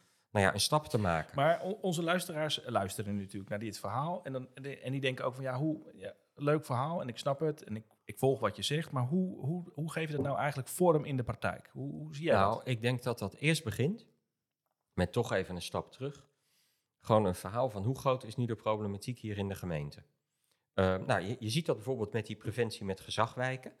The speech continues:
Speaker 2: Ja.
Speaker 1: Daar is extra geld gegeven, maar is ook in allerlei kwetsbare wijken in Nederland is een analyse gemaakt van, wat speelt hier.
Speaker 2: Mhm.
Speaker 1: Nou, dan zie je dat dat inderdaad fors is. Maar dan moet je wel de tijd hebben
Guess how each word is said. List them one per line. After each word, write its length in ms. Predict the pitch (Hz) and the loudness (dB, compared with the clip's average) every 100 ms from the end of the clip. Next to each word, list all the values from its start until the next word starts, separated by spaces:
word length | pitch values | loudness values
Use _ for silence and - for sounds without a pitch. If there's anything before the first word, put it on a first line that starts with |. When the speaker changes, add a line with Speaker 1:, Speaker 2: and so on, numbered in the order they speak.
| _ | _
Speaker 2:
Ja. 120 | - 117 | 2 6
Speaker 1:
Daar 140 | 113 | 6
is 260 | 139 - - | 6 2 -2
extra 300 | 131 - 90 | -2 -2 -6
geld 300 | - 113 - | 0 -2 -2
gegeven, 460 | - 131 139 147 | -8 -8 -6 -6
maar 100 | 135 | -6
is 220 | 110 - | -2 0
ook 240 | - 123 - | 2 2 2
in 120 | 113 | -2
allerlei 440 | 123 139 98 76 | 0 0 -2 -4
kwetsbare 520 | - 117 113 85 80 82 | -6 -6 -6 -6 -8 -4
wijken 340 | 87 120 98 | -4 -4 -6
in 60 | 107 | -6
Nederland 300 | 107 107 - | -6 -6 -8
is 160 | 110 | -6
een 160 | 95 76 | -6 -6
analyse 500 | 92 92 85 110 131 | -4 -4 -2 -4 -4
gemaakt 380 | - 107 104 - | -4 -2 -4 -4
van, 140 | 90 | -10
wat 180 | 82 80 | -6 -6
speelt 380 | - 160 131 - | -4 -2 -4 -6
hier. 260 | 78 67 - _ | -12 -14 -18 _
Speaker 2:
Mhm. 140 | 143 113 | -8 -6
Speaker 1:
Nou, 120 | 123 95 | -2 -2
dan 80 | |
zie 160 | 98 202 | -2 -2
je 80 | 160 | -2
dat 140 | 104 | -2
dat 140 | - - | -4 -10
inderdaad 400 | 104 95 82 - | -8 -6 -6 -8
fors 400 | - 85 85 - | -10 -8 -10 -10
is. 360 | 143 220 - _ _ _ | -10 -10 -12 _ _ _
Maar 100 | - | 2
dan 100 | 131 | 4
moet 100 | 131 | 6
je 60 | 139 | 4
wel 140 | 151 | 4
de 220 | 110 101 - | 2 -4 0
tijd 380 | 165 160 139 - | 2 2 0 -4
hebben 320 | 92 78 | -4 -6